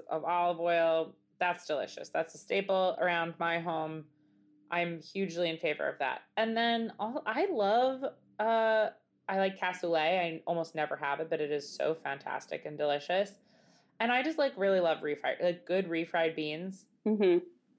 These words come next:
Speaker 1: Dunking a tortilla chip in there and then putting, like, a little bit of hot sauce, a little sour cream on that motherfucker.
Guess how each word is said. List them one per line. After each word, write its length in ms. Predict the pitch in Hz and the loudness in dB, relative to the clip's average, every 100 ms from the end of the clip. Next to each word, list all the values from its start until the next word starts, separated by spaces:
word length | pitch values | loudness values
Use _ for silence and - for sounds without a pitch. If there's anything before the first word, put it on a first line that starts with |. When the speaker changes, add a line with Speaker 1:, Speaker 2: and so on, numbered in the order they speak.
| - | -4
Speaker 1:
Dunking 380 | 180 170 180 170 | -4 -2 -4 -4
a 60 | |
tortilla 440 | 160 160 156 160 156 | -2 -2 -2 -2 -2
chip 260 | - 165 175 | 0 -2 -2
in 120 | 175 | -2
there 260 | 175 175 | 0 0
and 120 | 165 160 | -2 -4
then 140 | 151 | -6
putting, 240 | 160 151 151 | -2 -2 -2
like, 180 | 147 151 | -4 -2
a 40 | |
little 180 | 151 147 | 0 0
bit 140 | 147 | 0
of 80 | 147 | -2
hot 240 | 156 151 - | -2 -2 0
sauce, 340 | 156 156 156 | 0 0 -2
a 20 | |
little 140 | 147 139 | -4 -2
sour 340 | 156 147 143 | -2 -2 -2
cream 260 | - 156 151 | -6 -6 -6
on 140 | 147 | -6
that 160 | 147 151 | -8 -6
motherfucker. 680 | 151 - 147 147 151 147 | -6 -2 -4 0 0 0